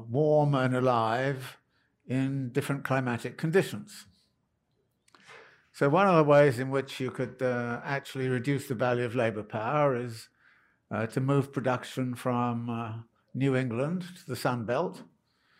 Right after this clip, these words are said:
uh, to California, uh, where the, the costs of heating and cooling are much less, and that therefore, uh, here is one way in which you could affect the value of labour power.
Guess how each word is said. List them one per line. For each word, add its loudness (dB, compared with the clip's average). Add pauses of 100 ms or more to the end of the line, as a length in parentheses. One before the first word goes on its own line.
(300)
uh, -8
to -10
California, -6 (920)
uh, -8
where 0
the, -2
the -6
costs 0
of -6
heating 0
and -8
cooling 2
are -6
much -12
less, -6
and -4
that -6
therefore, -8 (840)
uh, -10 (540)
here -2
is 0
one 0
way -4
in -6
which -8
you -8
could -8
affect -6 (160)
the -8
value -8
of -8
labour 0
power. -8